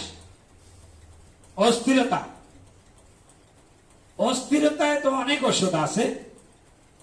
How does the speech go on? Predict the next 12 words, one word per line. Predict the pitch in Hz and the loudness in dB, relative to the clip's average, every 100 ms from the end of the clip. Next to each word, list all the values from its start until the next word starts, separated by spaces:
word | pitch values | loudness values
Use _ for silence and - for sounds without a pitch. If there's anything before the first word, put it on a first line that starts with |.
| - | -8
রাস্ট্রক্স | 165 185 - 190 190 - | 0 2 2 -2 -4 -2
আছে, | 180 165 - 180 180 180 - | -6 -6 -4 -2 0 -2 -4
আর্সেনিক | 151 143 180 202 220 | -6 -6 -8 -12 -6
অ্যালবাম | 196 185 185 185 | -4 0 2 2
আছে, | 180 151 190 202 202 - - - - - - | 0 -2 0 0 -2 -8 -16 -20 -20 -20 -10
আরো | 156 175 240 285 | -4 0 2 2
অনেক | 277 277 | 0 -2
ওষুধ | 277 226 233 | -2 -2 0
আছে। | 233 233 226 - - - - - - - | 0 -2 -4 -6 -8 -18 -20 -20 -20 -14
এর | 185 220 247 | -2 0 2
মধ্যে | 262 262 196 - - - - _ _ - - - - - | 0 0 -2 -2 -10 -20 -20 _ _ -20 -20 -20 -18 -4
আমাদের | 196 240 240 233 214 185 - | 0 0 2 2 2 -2 -8